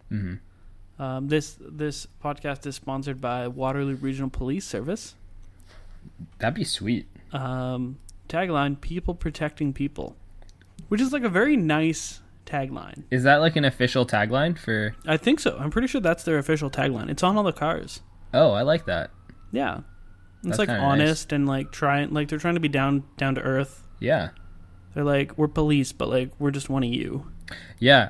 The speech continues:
Speaker 1: I saw, I think it was the Waterloo Regional Police. Did you see those, um, YouTube videos where they do, like, dad jokes? Um, dad joke-offs?
Speaker 2: Oh.
Speaker 1: Do you know what I'm
Speaker 2: Did
Speaker 1: talking
Speaker 2: they,
Speaker 1: about?
Speaker 2: did they do one?
Speaker 1: I'm pretty sure it was them that did
Speaker 2: That's
Speaker 1: one.
Speaker 2: funny.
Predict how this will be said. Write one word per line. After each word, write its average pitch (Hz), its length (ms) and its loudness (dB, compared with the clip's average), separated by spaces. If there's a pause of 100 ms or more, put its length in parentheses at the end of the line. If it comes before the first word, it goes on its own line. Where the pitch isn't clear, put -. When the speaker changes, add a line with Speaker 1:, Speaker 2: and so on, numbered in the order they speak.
Speaker 1:
I 156 120 6
saw, 170 320 4
I 143 100 0
think 175 220 0
it 214 80 0
was 135 160 2
the 117 80 2
Waterloo 104 400 2
Regional 101 360 -4
Police. 95 420 -6 (320)
Did 120 120 2
you 127 60 6
see 147 220 2
those, 165 300 2
um, 110 560 2
YouTube 104 360 -4
videos 101 360 0
where 101 120 -4
they 95 100 -2
do, 92 160 -6
like, 87 260 -10
dad 90 300 -2
jokes? - 480 -4 (400)
Um, 90 440 -6
dad 92 340 -2
joke-offs? 107 800 -4 (240)
Speaker 2:
Oh. 151 600 4 (160)
Speaker 1:
Do 110 100 0
you 110 80 4
know 113 60 4
what 117 60 4
I'm 113 80 4
Speaker 2:
Did - 100 6
Speaker 1:
talking 113 200 6
Speaker 2:
they, 131 60 4
Speaker 1:
about? 139 60 4
Speaker 2:
did 151 100 2
they 254 120 4
do 151 220 4
one? 320 280 2 (140)
Speaker 1:
I'm 123 120 4
pretty 156 200 6
sure 185 240 4
it 175 40 4
was 143 220 4
them 104 340 0 (280)
that 101 160 -2
did 107 140 0
Speaker 2:
That's 64 140 -4
Speaker 1:
one. 60 80 -8
Speaker 2:
funny. 135 260 -8